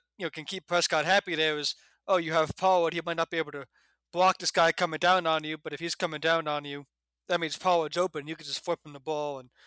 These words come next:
we're gonna make more big plays that way." I think that is the solution, and that's gonna make this offense a whole lot better. But Ronald Jones can also pass protect. So that's where I think, you know, you, you have to support your franchise quarterback in every way possible.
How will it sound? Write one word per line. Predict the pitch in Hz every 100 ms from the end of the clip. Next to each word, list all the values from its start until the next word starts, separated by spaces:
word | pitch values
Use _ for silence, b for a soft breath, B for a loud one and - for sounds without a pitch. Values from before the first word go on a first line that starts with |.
| b -
we're |
gonna | 156 147
make | 156 151
more | 147 151
big | 147 139
plays | - 175 160
that | 151
way." | 139 139
I | 139
think | 165
that | 156 147
is | 156 143
the |
solution, | 139 147 143 147 151
and | 139 _ - _ _ 147
that's | 151
gonna | - 143
make | 147 147
this | 151
offense | 151 151 147 -
a |
whole | 143 151
lot | 143 135
better. | 160 160 147 - b b b b b -
But | 214 196
Ronald | 185 180 170
Jones | 175 175 147
can | -
also | 156 151 139
pass | 143 135
protect. | - - 127 - -
So | - 151
that's | 156 -
where | 151
I | 143
think, | 131 147 135 - _ _ _ _ _ _ _ _
you | -
know, | 143
you, | 139 143
you | - 156
have | 156
to | -
support | - - 160 165
your | 147
franchise | 135 156 151 156 143
quarterback | - 156 151 151 147
in | 147
every | 151 147
way | 147
possible. | 143 156 151 165 165 160